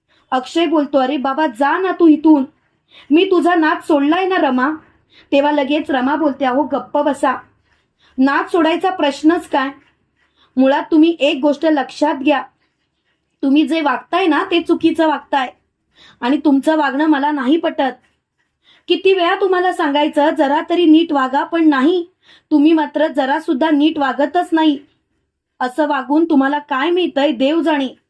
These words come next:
पण एक गोष्ट मात्र नक्की, मी तुमच्यासारख्या माणसाला कधीच माफ करणार नाही.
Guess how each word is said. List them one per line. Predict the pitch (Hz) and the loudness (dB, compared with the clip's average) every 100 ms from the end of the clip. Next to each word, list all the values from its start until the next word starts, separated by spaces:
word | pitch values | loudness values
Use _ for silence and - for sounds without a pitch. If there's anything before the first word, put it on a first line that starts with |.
| _ _ _ - | _ _ _ -4
पण | 254 | -2
एक | 269 302 | 0 0
गोष्ट | 294 285 311 | -2 0 0
मात्र | 294 262 285 | -2 -2 -2
नक्की, | 285 262 - 302 269 - _ _ _ _ _ _ _ - | -2 -2 -2 -2 -2 -6 _ _ _ _ _ _ _ -2
मी | 302 330 | 0 2
तुमच्यासारख्या | 294 294 339 349 349 349 | 2 2 -2 -2 -2 -2
माणसाला | 320 302 285 294 285 320 | -2 -2 -2 -2 -2 -2
कधीच | - 277 294 349 302 | -2 0 2 2 2
माफ | 294 302 | 0 0
करणार | 302 269 277 294 | -4 -2 -2 -2
नाही. | 269 240 285 | 0 0 0